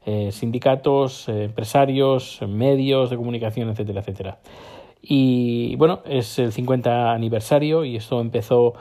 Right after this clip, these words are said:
hace, pues, fue en mil novecientos sesenta y ocho, cuando Olof Palme, que iba a veranear a Visby, Visby es una población de la isla de Gotland. Gotland es una isla que está en Suecia y,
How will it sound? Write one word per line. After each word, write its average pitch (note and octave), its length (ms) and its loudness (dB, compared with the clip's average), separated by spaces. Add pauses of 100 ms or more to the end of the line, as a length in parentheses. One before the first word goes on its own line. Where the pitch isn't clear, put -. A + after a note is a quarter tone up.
(360)
hace, A2 840 -2
pues, G2 600 -8 (100)
fue A2 240 -2
en A2 100 -2
mil B2 100 -2
novecientos A2 360 -2
sesenta G#2 360 -4
y B2 60 0
ocho, F#3+ 340 -2 (200)
cuando G#2 240 -6
Olof A2+ 360 0
Palme, B2+ 460 2 (380)
que - 140 -6
iba A2+ 640 0
a G#2+ 40 0
veranear A2 600 0
a G#2 280 -2
Visby, B2 480 -4 (440)
Visby A#2 360 0
es A2 80 0
una A2+ 180 -2
población A2+ 460 -2
de A2 80 0
la G#2+ 120 -2
isla A2+ 220 0
de G2 100 -2
Gotland. B2+ 520 0 (640)
Gotland A2+ 680 0
es G2+ 160 -4
una A2 240 -2
isla D3 420 4
que - 80 -4
está A#2 320 2
en G#2 160 -2
Suecia D#3+ 580 4 (440)
y, D3+ 440 4